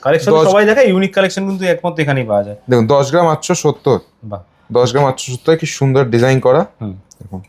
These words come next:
Speaker 2: প্রত্যেকটা ইউনিক ডিজাইন পাবেন। দেখুন,
Speaker 1: একটা
Speaker 2: ডিজাইনগুলো শুধু
Speaker 1: কালেকশন।
Speaker 2: দেখুন, এটা কিউবেন এর মধ্যে।
Speaker 1: হুম।
Speaker 2: কিউবেন চেনের সাথে এগুলো ম্যাচিং করে পরতে পারেন। ওয়েট আছে মাত্র বাইশ গ্রাম সাতশো চল্লিশ।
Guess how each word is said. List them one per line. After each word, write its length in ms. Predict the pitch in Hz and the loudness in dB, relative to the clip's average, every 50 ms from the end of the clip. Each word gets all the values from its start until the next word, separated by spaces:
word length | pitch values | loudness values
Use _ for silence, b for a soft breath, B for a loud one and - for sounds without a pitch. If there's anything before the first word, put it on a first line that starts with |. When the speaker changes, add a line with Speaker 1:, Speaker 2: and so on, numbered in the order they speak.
| _ | _
Speaker 2:
প্রত্যেকটা 400 | - 151 147 - 208 202 208 233 | -4 -4 -2 0 0 0 2 2
ইউনিক 360 | 220 190 175 175 180 196 185 165 | 4 4 4 4 4 2 2 2
ডিজাইন 280 | 180 170 185 190 185 | 2 2 2 2 2
পাবেন। 280 | 165 180 170 180 196 208 208 b b b b b b b b b b b _ _ _ _ _ _ _ _ - | 2 2 2 2 2 0 -4 b b b b b b b b b b b _ _ _ _ _ _ _ _ -6
দেখুন, 220 | 113 101 104 104 | -4 -4 -2 -2
Speaker 1:
একটা 40 | 104 | -2
Speaker 2:
ডিজাইনগুলো 440 | 110 131 143 147 143 143 143 147 147 | 0 2 2 4 4 4 4 2 2
শুধু 160 | 139 165 160 | 4 4 4
Speaker 1:
কালেকশন। 200 | 143 151 165 170 | 4 4 4 4
Speaker 2:
দেখুন, 280 | 165 156 147 165 165 165 | 4 2 2 2 2 2
এটা 40 | 160 | 0
কিউবেন 440 | 160 - 165 156 147 165 170 170 | 0 0 0 2 2 4 4 4
এর 60 | 175 170 | 2 2
মধ্যে। 320 | 170 165 156 135 151 196 | 2 2 0 2 0 0
Speaker 1:
হুম। 400 | 247 - - _ - 120 107 95 90 | 0 -2 -6 _ -12 -10 -10 -8 -4
Speaker 2:
কিউবেন 360 | - 175 175 156 180 180 175 | 0 0 2 4 4 4 2
চেনের 240 | - - 170 170 165 | 2 2 2 2 2
সাথে 240 | - 175 170 151 170 | 2 2 2 2 4
এগুলো 260 | 160 165 156 170 170 | 4 4 4 4 4
ম্যাচিং 340 | 160 156 143 - - 160 156 | 4 2 0 0 0 0 2
করে 120 | 170 170 | 2 2
পরতে 280 | 143 156 156 - - 156 | 2 0 0 0 2 2
পারেন। 200 | 170 170 180 185 | 2 2 2 2
ওয়েট 240 | 165 156 160 151 | 2 2 2 2
আছে 160 | 165 160 151 165 | 2 2 2 2
মাত্র 300 | 156 156 156 - 185 180 | 0 0 0 0 -2 0
বাইশ 320 | 147 143 143 139 127 117 | 2 2 2 2 0 0
গ্রাম 160 | 139 156 160 | -2 -2 -2
সাতশো 300 | - - 139 - - 147 | 0 -2 -4 -4 -4 -6
চল্লিশ। 420 | 139 - 131 120 110 107 104 - | -4 -2 0 0 0 -2 -4 -6